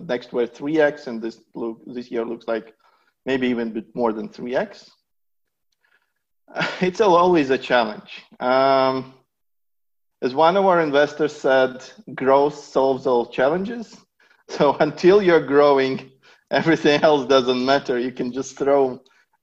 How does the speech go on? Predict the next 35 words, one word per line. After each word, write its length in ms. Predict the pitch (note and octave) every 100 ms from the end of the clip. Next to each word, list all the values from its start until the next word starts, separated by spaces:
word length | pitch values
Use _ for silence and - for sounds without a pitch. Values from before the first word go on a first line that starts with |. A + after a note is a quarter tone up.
| -
uh, 480 | B2+ B2 B2 A#2+ A#2+
money 380 | A#2+ C#3 C#3+
at 100 | C3 F#2
the 80 |
problem, 840 | A#2+ - B2 D3 G3 G#3+ G3 F3+ C3
but, 480 | C#3+ C#3+ C#3 - -
uh, 360 | C#3 C3 C3 C3+
at 80 | B2+
certain 340 | E3+ F3 D#3+
scale, 440 | C3+ - D#3 D3+
it's 340 | C#3 C3+ - -
no 140 | C#3
longer 340 | C#3 C#3+ C3 C3
feasible, 520 | C3+ D#3+ C#3 A2+ A#2+
I 100 | A#2
guess. 420 | A#2+ B2 - - _ _ _ _ _ _ _ _ _
Um, 360 | - D3 D#3 D3+ D#3 - _
up 180 | - F3+
until 300 | A3 F#3+ G3+
now, 220 | E3 D#3+
we 160 | D#3+ D3+
were 160 | C#3 C#3
always 260 | C#3 C#3 B2+
prioritizing, 760 | C3 A#2+ A#2+ A#2+ A#2 A2+ A2+ G#2+ -
uh, 580 | A2+ A2 A2 A2 G#2+ A2 - _ _
let's, 260 | A2+ - - _ _
we'll 200 | - A#2
call 220 | A#2 B2+
them, 120 | B2 A2
them 200 | A2 A2 _ -
growth 280 | A#2+ A#2 A2+
features. 460 | - A2+ - -
So 400 | - A2+ A2+ A2+ A#2
it's, 260 | - -
it's 380 | A#2+ - _ _